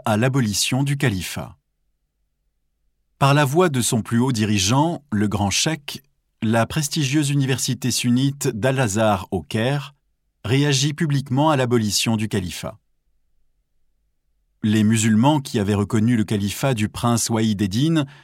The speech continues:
ont approuvé sa destitution pour les motifs qui leur avaient été exposés et qui leur avaient paru justifier cette destitution. Après quoi, les Turcs l'ont remplacé par le prince Abdülmecid,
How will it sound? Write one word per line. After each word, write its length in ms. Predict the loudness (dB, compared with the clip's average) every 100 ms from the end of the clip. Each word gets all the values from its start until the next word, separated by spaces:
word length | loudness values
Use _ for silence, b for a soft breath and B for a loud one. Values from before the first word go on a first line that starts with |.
| B B _ _
ont 140 | 0 0
approuvé 540 | 0 0 0 2 2
sa 180 | 2 -2
destitution 800 | -2 -4 -6 -4 -2 -2 0 -2
pour 160 | 0 0
les 100 | 0
motifs 440 | 0 -2 -4 -4
qui 120 | -2
leur 120 | 0
avaient 140 | 2 0
été 300 | -2 -2 -2
exposés 680 | -2 -4 -2 -2 -2 -4 -8 _ _ _ _
et 80 | -8
qui 120 | -4
leur 160 | -2 -2
avaient 160 | -2
paru 380 | -2 -2 0 0
justifier 720 | 0 -4 -4 -6 -6 -2 -2
cette 260 | -2 -4 -6
destitution. 800 | -6 -8 -8 -8 -6 -6 -10 -12 _ _ _ _ _ _ _ _
Après 300 | -4 -2 -2
quoi, 300 | 2 2 0 B B B B _ -2
les 160 | 0
Turcs 360 | 0 0 -2 0
l'ont 260 | 0 2 2
remplacé 560 | 2 2 0 0 0
par 120 | 2
le 120 | 0 0
prince 400 | 0 0 0 0
Abdülmecid, 920 | -2 0 0 2 2 0 -4 -6 -12